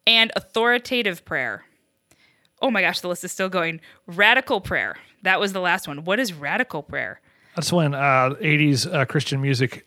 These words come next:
Speaker 2: uh, artist Carmen prays. <laughs>
Speaker 1: Oh my God. I think I saw Carmen live. I, more than once, probably. So, Dave, can I just say, that was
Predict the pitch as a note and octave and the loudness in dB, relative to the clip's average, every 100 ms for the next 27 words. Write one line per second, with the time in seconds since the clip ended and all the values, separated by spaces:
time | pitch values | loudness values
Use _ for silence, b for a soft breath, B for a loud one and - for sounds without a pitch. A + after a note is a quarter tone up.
0 | - C3+ B2+ B2+ - C#3+ C3+ - - D#3 | -4 -2 0 -2 -2 0 0 -2 2 2
1 | D3 B2+ A#2 - _ C#3+ B2+ A#2+ - - | 4 0 -4 -14 _ 0 0 0 -6 -12
2 | _ B B B B _ B B B B | _ B B B B _ B B B B
3 | B B B A3+ F#3 F3+ - G3 G3 F#3 | B B B -10 -6 -4 0 0 0 -6
4 | F#3 E3+ - D#3+ C#3 C3+ B2 - E3+ - | -6 -8 -4 -6 -6 -10 -10 -4 -4 -4
5 | E3+ E3 D3+ C#3 B2+ A2+ - B2 A2+ A2+ | -6 -6 -6 -8 -12 -14 -14 -14 -12 -14
6 | A2 F2 B B B B - D4+ - G3+ | -14 -14 B B B B -2 0 0 -4
7 | A#3+ G#3 C#3 - B3 A3+ B3 C#4 C#4 A#3+ | -2 -2 -2 -6 -2 0 0 -2 -4 -4
8 | F#3+ D#3+ B B - B3+ C#4 | -4 -6 B B -4 -4 -4